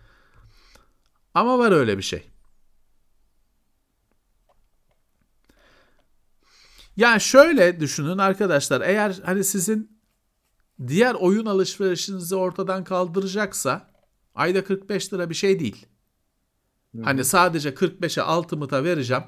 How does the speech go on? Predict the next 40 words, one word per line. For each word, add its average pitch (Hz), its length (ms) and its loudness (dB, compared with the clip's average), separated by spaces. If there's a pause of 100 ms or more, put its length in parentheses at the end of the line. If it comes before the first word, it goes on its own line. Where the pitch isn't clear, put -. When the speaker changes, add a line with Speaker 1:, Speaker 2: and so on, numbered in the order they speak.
(520)
Speaker 1:
Daha 180 260 2
da 160 40 -2
oyun 175 220 0
al-, 165 200 -2
ne 196 180 2
varsa 160 300 -2
orada 151 240 -4
oynayacağım 160 580 -4
diyorsanız 175 480 -4
kırk 170 240 -8
beş 196 240 -4
lira. 117 100 -2
Normalde 131 460 -2
daha 180 140 2
çok 175 220 -10
para 117 160 -2
harcıyorsunuz 101 480 -6
ayda. 90 340 -8 (2000)
Speaker 2:
Doğru. 117 300 -4
Speaker 1:
Bir 131 60 -4
şey 175 280 -2
değil. 120 260 -4 (880)
Ha, - 180 -4
ama 175 320 0
Speaker 2:
Doğru. - 80 -16 (400)
Speaker 1:
kırk 165 300 -2
beşi 196 240 0
Game 185 260 0
Pass'e 196 300 -2
vereceğim. 180 380 -2
Oradaki 170 380 -4
oyunlara 170 460 -2
dokunmayacağım. 175 640 -4
Habire 160 360 -2
de 185 60 -2
yeni 170 240 -2
çıkan 147 320 -6
bir 135 60 -10
şeyleri 156 360 -4
alacağım. 180 400 -2